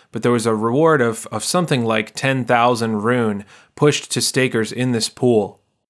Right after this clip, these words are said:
So SushiSwap, the, the fork of Uniswap, um, that, uh,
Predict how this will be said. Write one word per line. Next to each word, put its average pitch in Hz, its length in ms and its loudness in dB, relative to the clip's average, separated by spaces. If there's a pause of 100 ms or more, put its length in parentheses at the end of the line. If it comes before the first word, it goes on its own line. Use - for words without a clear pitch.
(340)
So - 140 -4
SushiSwap, 120 840 0
the, 110 180 -2
the 104 160 -8
fork 117 520 -2
of 113 580 -2
Uniswap, 110 720 -2 (640)
um, 98 420 0
that, 101 500 -2
uh, 101 360 0